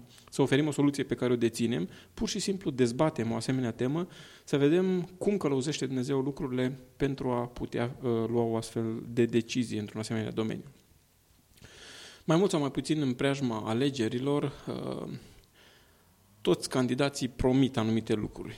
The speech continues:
Și acum, păi, perioada în care există multe, foarte multe promisiuni, care de care mai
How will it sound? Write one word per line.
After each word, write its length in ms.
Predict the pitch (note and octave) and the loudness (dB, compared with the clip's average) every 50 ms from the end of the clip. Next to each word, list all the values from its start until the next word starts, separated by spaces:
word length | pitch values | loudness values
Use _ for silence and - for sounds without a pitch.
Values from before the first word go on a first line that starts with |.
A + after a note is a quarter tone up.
| - - | -14 -6
Și 100 | - - | -2 -2
acum, 340 | C#3 - - A3+ G#3+ G3 F3+ E3+ E3 D#3 D#3 D3+ D#3 | -2 0 0 0 2 2 2 2 2 0 -2 -4 -2
păi, 140 | - D#3 D3 | -2 -2 -2
perioada 340 | C#3+ - C#3 D3+ D#3 D3 D3 | 0 0 0 0 0 0 -2
în 60 | C3+ | -4
care 420 | B2 - C#3+ C#3+ C#3 C#3 C3+ C#3 C3 | -4 -4 -4 -4 -4 -4 -4 -4 -6
există 580 | C3 B2+ - - E3 - - C3 B2+ B2+ C3 D3 C3 - - - - - - - - C#3 A#2 A#2 - - - | -8 -8 -8 -10 -10 -8 -6 -6 -4 -4 -6 -8 -10 -14 -14 -16 -16 -16 -16 -14 -14 -12 -12 -12 -14 -16 -12
multe, 500 | - C3 B2 B2+ C#3 C3 A#2 - - - | -4 0 4 6 6 6 6 4 0 -8
foarte 400 | - - - - C3 A#2+ - - | -10 -6 0 2 2 2 2 0
multe 260 | A2+ A2 G#2+ G#2+ - | 0 0 0 -2 -2
promisiuni, 720 | - - G#2+ G#2 G#2 G#2 A2 - - E3+ E3+ D#3+ D3+ C#3+ C3 | -4 -2 -2 -2 -2 -2 -2 2 4 4 6 6 4 2 0
care 380 | - - - D3+ D3 C#3 C3 | 0 2 4 6 6 6 6
de 120 | A#2+ C3 A#2+ | 2 -2 -4
care 280 | - - C#3+ C3+ B2+ | -2 0 0 0 2
mai 420 | A#2 A#2 A#2+ B2+ B2+ B2 B2 B2 | 0 2 2 2 2 2 0 -2